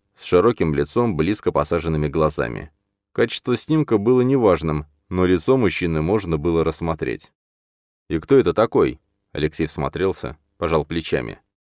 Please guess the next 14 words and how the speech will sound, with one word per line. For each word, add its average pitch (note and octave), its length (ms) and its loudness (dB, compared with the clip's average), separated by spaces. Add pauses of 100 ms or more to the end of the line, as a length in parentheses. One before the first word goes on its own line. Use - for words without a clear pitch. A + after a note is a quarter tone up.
(600)
"Это A2+ 260 4
товарищ A#2+ 560 6
Корчинский C#3+ 720 2
Владимир C3+ 420 6
Романович", C#3+ 600 4 (240)
голос E2+ 400 0
сотрудника D#2+ 540 -2
зазвенел. D2+ 600 -2 (300)
"Настоящий C3 680 4
Корчинский, A#2 540 0
я G2+ 160 4
имею G2+ 240 4
в F2+ 40 2
виду. F2+ 320 2